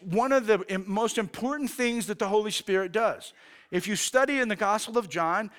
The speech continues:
Jesus teaches very clearly that the role of the Holy Spirit is to convict,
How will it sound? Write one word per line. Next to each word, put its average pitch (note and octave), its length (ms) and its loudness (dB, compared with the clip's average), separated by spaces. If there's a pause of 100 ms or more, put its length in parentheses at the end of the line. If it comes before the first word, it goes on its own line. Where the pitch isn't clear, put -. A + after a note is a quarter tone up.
(120)
Jesus G#3 440 -2
teaches A3+ 380 -4
very G#3 220 4
clearly B3 560 -2 (260)
that F3+ 100 -2
the G3+ 80 4
role G#3 280 4
of A3 60 4
the G#3 80 -2
Holy G3+ 240 -2
Spirit G#3+ 420 2
is F#3 220 0
to - 160 -6
convict, G3 1120 -2